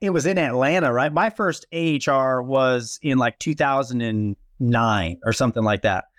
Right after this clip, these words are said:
And, um, la-, this last one in Atlanta,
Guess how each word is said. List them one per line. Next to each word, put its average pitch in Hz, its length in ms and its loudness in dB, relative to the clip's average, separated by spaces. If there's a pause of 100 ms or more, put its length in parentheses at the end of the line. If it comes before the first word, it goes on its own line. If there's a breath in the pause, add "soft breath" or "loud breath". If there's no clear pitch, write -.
(440 soft breath)
And, 127 400 0 (480)
um, 120 280 0 (240)
la-, 139 340 0
this 143 260 -2
last 156 280 0
one 143 140 0
in 135 100 0
Atlanta, 123 680 0